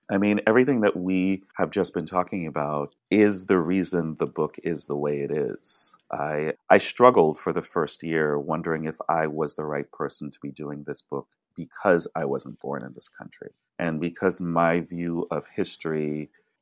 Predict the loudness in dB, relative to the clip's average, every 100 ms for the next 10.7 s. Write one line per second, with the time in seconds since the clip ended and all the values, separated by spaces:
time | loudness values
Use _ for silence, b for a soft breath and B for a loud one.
0 | _ 4 6 6 6 6 4 2 0 -2
1 | -12 -20 _ 2 2 2 2 2 4 2
2 | -2 _ _ -14 -6 -6 -6 -4 -4 -4
3 | -6 -6 -8 -4 -4 -4 -10 -18 _ -8
4 | -6 -2 2 4 2 -2 _ -2 -2 0
5 | -2 -2 0 2 4 2 -2 -6 -10 -4
6 | 0 2 4 2 -2 b _ -2 6 8
7 | 8 4 2 2 0 -2 -2 4 8 8
8 | 6 2 0 -4 -6 -2 0 4 2 0
9 | -4 -4 0 0 0 -2 -2 -2 -2 -4
10 | -4 -4 -6 -4 -2 -2